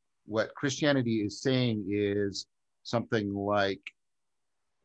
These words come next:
all of nature could be brought to this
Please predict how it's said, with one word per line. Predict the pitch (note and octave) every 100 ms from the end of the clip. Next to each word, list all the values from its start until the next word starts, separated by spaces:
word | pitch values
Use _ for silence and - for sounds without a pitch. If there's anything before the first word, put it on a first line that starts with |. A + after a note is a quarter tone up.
| _ _ _ _ _
all | - C3+ C#3 C#3 C3 B2
of | A2+ A2+ A2
nature | G#2 A#2 A#2+ - G#2
could | F#2 - F2+
be | G#2
brought | F#2 A2 G#2+ -
to | - F#2+
this | G2+ -